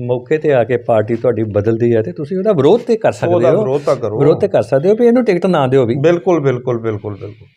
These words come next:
Speaker 1: ਠੀਕ ਹੈ।
Speaker 2: ਬਿਲਕੁਲ।
Speaker 1: ਇੱਕ ਦੂਸਰੀ ਹੈ ਵੀ ਜੇ ਸਰਕਾਰ ਵਾਕਿਆ ਇਮਾਨਦਾਰੀ ਨਾਲ ਕੰਮ ਕਰਦੀ ਹੈ, ਤੇ ਸਰਕਾਰ ਵੀ ਇਹਦੇ 'ਤੇ ਕੋਈ ਬਿੱਲ ਲਿਆਵੇ, ਕੋਈ ਕਾਨੂੰਨ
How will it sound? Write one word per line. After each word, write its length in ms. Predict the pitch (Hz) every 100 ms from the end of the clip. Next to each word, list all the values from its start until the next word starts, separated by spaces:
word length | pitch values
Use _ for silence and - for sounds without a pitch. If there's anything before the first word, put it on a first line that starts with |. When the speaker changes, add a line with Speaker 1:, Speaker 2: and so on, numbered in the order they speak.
| _ _ _ _ _ _ _ _
Speaker 1:
ਠੀਕ 160 | 165 -
ਹੈ। 100 | 165 151
Speaker 2:
ਬਿਲਕੁਲ। 320 | 139 226 127
Speaker 1:
ਇੱਕ 320 | 247 240 240 -
ਦੂਸਰੀ 400 | 151 170 220 220
ਹੈ 120 | 180
ਵੀ 160 | 160 196
ਜੇ 540 | 175 170 180 180 180
ਸਰਕਾਰ 680 | 175 - 160 160 135 131 139
ਵਾਕਿਆ 380 | 131 120 156 156
ਇਮਾਨਦਾਰੀ 560 | 143 120 110 117 117
ਨਾਲ 160 | 120 117
ਕੰਮ 260 | 120 104
ਕਰਦੀ 360 | 113 95 95 135
ਹੈ, 60 | 170
ਤੇ 140 | 208
ਸਰਕਾਰ 500 | 180 156 143 139 160
ਵੀ 120 | 170
ਇਹਦੇ 120 | 165
'ਤੇ 180 | 165 147
ਕੋਈ 160 | 139 127
ਬਿੱਲ 300 | 117 104 107
ਲਿਆਵੇ, 320 | 117 110 95
ਕੋਈ 140 | 95
ਕਾਨੂੰਨ 420 | 104 104 101 101